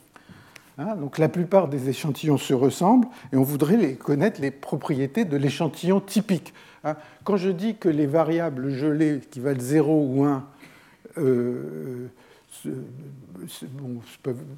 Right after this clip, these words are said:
dans un modèle, on peut considérer que c'est des variables indépendantes, occupées zéro ou un. Bon, il y aura de temps en temps un échantillon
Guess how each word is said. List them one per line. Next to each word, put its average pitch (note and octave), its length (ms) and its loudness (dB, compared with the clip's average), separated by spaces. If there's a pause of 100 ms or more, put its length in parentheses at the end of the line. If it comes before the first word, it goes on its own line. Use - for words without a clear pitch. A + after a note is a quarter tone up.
(120)
dans C3 200 -10
un B2 60 -4
modèle, C3 340 2
on B2 80 -6
peut B2 140 -14
considérer C3+ 560 0
que C#3+ 100 -14
c'est A#2+ 120 -8
des A#2+ 100 2
variables B2 420 2
indépendantes, C#3 760 0 (380)
occupées C3 460 -2
zéro B2 340 -2 (140)
ou C#3 80 0
un. A#3 160 2 (380)
Bon, C#3+ 100 -2
il C#3 80 -4
y D3 40 0
aura D3+ 120 2
de C#3 60 -8
temps D#3+ 180 4
en D#3+ 100 6
temps F#3+ 140 4
un E3+ 140 4
échantillon D3+ 720 0